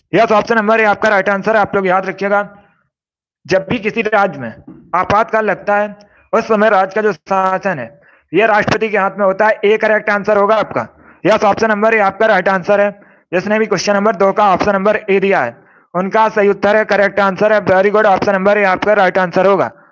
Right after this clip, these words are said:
जिसने अभी live session को like नहीं किया, like कीजिए, share कीजिएगा। Channel पर नए हैं, channel को subscribe कीजिए, बेल icon को press कीजिएगा ताकि सभी notification आप तक पहुंच सके। गुड, इसका right answer option number A होगा। अगला question देखते हैं,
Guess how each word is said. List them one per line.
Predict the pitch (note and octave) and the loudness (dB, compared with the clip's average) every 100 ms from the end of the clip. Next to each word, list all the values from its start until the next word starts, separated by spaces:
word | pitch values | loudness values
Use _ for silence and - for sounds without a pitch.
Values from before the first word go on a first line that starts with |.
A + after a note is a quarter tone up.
| _ - | _ -6
जिसने | F#3+ G3+ | -4 0
अभी | G#3+ G#3+ | 2 2
live | G3 G#3 | 2 2
session | G#3 G#3 | 0 0
को | G#3+ | 0
like | G3 F#3+ | 2 0
नहीं | G3 G3+ | -2 -2
किया, | G#3 | 0
like | F#3+ F#3 | 0 0
कीजिए, | G3+ G3 G#3 | -2 -2 -2
share | - F3+ | -2 -2
कीजिएगा। | F#3+ F3+ G3+ G#3 G3+ - _ _ - | -2 -2 0 0 -4 -14 _ _ -4
Channel | F#3 G#3+ | 0 0
पर | G#3+ | 0
नए | G#3 F#3+ | 0 2
हैं, | G#3+ | 0
channel | - G3 G#3+ | 0 -2 0
को | G#3 | 0
subscribe | G3 F#3 G3 G3 F3+ | -2 -2 0 0 -2
कीजिए, | G3+ G3 G#3 | -2 0 -2
बेल | F#3+ _ _ _ C3+ E3 A3 | -6 _ _ _ -2 0 2
icon | G#3+ A3+ | 2 0
को | G#3+ G#3 | 0 0
press | C4 A3+ | 0 -2
कीजिएगा | - G3 F3+ G#3 C3 - _ _ - | 0 -2 0 0 -2 -6 _ _ -4
ताकि | F3 F#3+ G#3+ | -2 -2 -4
सभी | F3+ G3+ A3 | -2 0 2
notification | A3 G#3+ A#3 G3 G#3+ G3+ G#3+ | 2 0 0 0 0 0 0
आप | F#3 | 0
तक | G3 F#3+ | -2 -2
पहुंच | G3 G3 | 0 -2
सके। | E3 C3+ A#2+ _ _ _ _ - | -4 -6 -10 _ _ _ _ -2
गुड, | F#3+ G#3+ | 2 2
इसका | G3 G#3+ | 2 0
right | A3 G3+ G3 | 0 2 2
answer | G3+ F3+ A3+ | 0 0 2
option | G#3+ - G3+ | 2 2 0
number | F#3+ G3+ G#3+ - | 0 0 -2 -2
A | F#3+ | 0
होगा। | F#3+ F#3 B2 - _ _ | 0 0 -2 -6 _ _
अगला | F#3+ A3 | -2 2
question | A3+ F#3+ A3+ | 2 0 0
देखते | A3 F#3+ A3+ | 0 0 0
हैं, | G#3+ | 0